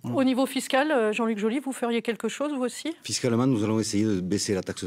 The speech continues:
Speaker 3: la taxe foncière, oui, des, pour les maisons particulières.
Speaker 2: Et vous
Speaker 3: Oui,
Speaker 2: faites
Speaker 3: effectivement.
Speaker 2: comment pour baisser la ta-, vous la baissez,
Speaker 3: Ah, on
Speaker 2: mais
Speaker 3: fait des économies, on
Speaker 2: Oui,
Speaker 3: fait
Speaker 2: mais
Speaker 3: des
Speaker 2: comment,
Speaker 3: économies.
Speaker 2: comment ?
Speaker 3: Eh bien, on va étudier le, le budget, puisque par définition, nous, nous ne sommes pas élus, nous n'avons pas d'élus sur notre liste, et donc nous n'avons pas encore, euh,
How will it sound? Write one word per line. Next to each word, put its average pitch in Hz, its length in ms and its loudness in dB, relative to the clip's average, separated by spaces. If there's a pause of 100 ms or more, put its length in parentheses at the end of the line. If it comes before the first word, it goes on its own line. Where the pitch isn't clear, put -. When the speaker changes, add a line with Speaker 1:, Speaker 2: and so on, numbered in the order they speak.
(220)
Speaker 3:
la 90 80 -2
taxe 95 240 -4
foncière, 82 480 -4
oui, 71 120 -12 (100)
des, 76 280 -4
pour 78 200 -8
les 85 100 0
maisons 85 320 -2
particulières. 131 520 -10 (140)
Speaker 2:
Et 214 80 0
vous 226 60 -2
Speaker 3:
Oui, - 60 -6
Speaker 2:
faites 247 140 0
Speaker 3:
effectivement. 240 180 -4
Speaker 2:
comment 196 160 -2
pour 180 280 -6
baisser 175 380 -6
la 170 100 0
ta-, 175 220 -4
vous 170 200 -4
la 160 120 2
baissez, 175 280 -2
Speaker 3:
Ah, - 40 2
on 131 40 4
Speaker 2:
mais - 80 0
Speaker 3:
fait 160 80 2
des 135 120 4
économies, 156 560 4
on 110 60 0
Speaker 2:
Oui, 240 100 2
Speaker 3:
fait 208 80 0
Speaker 2:
mais - 60 2
Speaker 3:
des 143 80 2
Speaker 2:
comment, 208 220 2
Speaker 3:
économies. - 220 -2
Speaker 2:
comment ? 208 280 -2 (160)
Speaker 3:
Eh - 40 -4
bien, 104 120 4
on 120 80 4
va 135 100 6
étudier 131 320 2
le, 107 380 6
le 107 100 4
budget, 107 320 2
puisque 131 540 4
par 107 160 2
définition, 113 520 2
nous, 123 200 2
nous 123 180 6
ne 139 60 6
sommes 113 260 2
pas 110 140 4
élus, 120 300 2 (340)
nous 113 120 4
n'avons 113 220 4
pas 113 140 2
d'élus 110 260 4
sur 101 140 0
notre 101 180 0
liste, 170 260 0 (120)
et 101 80 2
donc 113 240 4
nous 123 100 4
n'avons 98 320 4
pas 117 280 2
encore, 101 460 2
euh, 82 240 2